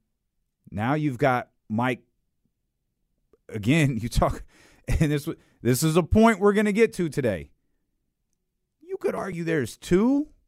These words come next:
maybe three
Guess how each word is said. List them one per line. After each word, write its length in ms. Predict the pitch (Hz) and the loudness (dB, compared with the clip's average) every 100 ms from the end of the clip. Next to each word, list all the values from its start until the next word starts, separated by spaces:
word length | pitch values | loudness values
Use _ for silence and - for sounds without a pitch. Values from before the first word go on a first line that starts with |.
| _ _ _ _ _ _ _ _ _ _ | _ _ _ _ _ _ _ _ _ _
maybe 600 | - 180 202 262 233 247 | -10 -4 0 2 2 2
three 680 | 220 - 247 269 233 127 78 | 0 0 2 4 4 0 -6